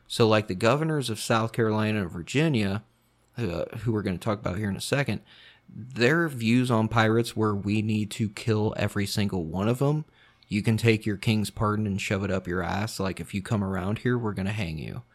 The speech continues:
So that's kind of why he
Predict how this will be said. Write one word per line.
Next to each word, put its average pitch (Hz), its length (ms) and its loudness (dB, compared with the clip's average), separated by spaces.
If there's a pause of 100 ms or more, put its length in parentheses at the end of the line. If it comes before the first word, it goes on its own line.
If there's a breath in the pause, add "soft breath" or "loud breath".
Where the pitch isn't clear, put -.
So 104 600 2 (500)
that's 117 480 0
kind 151 420 -2
of 123 260 -2
why 107 600 2 (480)
he 110 580 -2